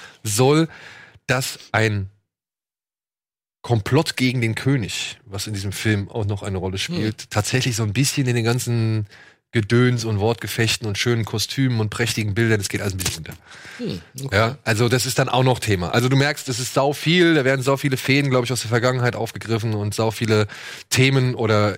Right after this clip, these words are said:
Speaker 1: ähm, ja, Emotionen aus der Vergangenheit nochmal verarbeitet. Und das ist wohl vor allem, und das haben alle drei unisono gesagt, das ist vor allem für die Fans gedacht.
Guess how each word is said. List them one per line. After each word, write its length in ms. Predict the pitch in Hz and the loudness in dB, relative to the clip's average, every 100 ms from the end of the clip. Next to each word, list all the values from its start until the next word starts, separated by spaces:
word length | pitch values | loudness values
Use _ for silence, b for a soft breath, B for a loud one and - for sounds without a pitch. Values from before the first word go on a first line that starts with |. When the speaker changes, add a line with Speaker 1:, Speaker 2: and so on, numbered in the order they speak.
| - | -2
Speaker 1:
ähm, 400 | 131 120 - 113 | 0 -2 -4 -4
ja, 140 | - 104 | 0 2
Emotionen 600 | 123 127 - 151 175 151 | 4 2 4 4 6 4
aus 140 | 135 | 2
der 80 | - | 0
Vergangenheit 520 | 127 127 127 123 117 113 | 0 0 0 2 0 0
nochmal 240 | 110 113 | -2 -2
verarbeitet. 640 | 107 113 120 113 107 110 B B B B _ | 0 2 4 4 2 0 B B B B _
Und 260 | 120 113 110 - | 2 2 0 -2
das 320 | 117 - - | -2 -2 -6
ist 280 | 139 131 - | -4 -4 -4
wohl 220 | 110 117 | 0 0
vor 240 | 113 107 107 | 0 0 2
allem, 300 | 135 160 156 | 2 2 0
und 80 | 113 | -2
das 140 | - | 0
haben 200 | 123 120 117 | 0 0 0
alle 160 | 135 | 0
drei 320 | 135 120 120 117 | 2 2 2 0
unisono 480 | 135 127 120 123 | 0 0 2 0
gesagt, 360 | 113 107 120 - B B B _ _ _ _ _ - | 0 0 -2 -4 B B B _ _ _ _ _ -6
das 140 | 107 | -4
ist 200 | - 123 | -2 -2
vor 240 | - - 101 | -4 -4 0
allem 240 | 107 101 | 2 2
für 160 | 101 104 | -2 -6
die 100 | 92 | -6
Fans 340 | - 87 87 | -4 -2 -4
gedacht. 380 | - - - | -8 -14 -16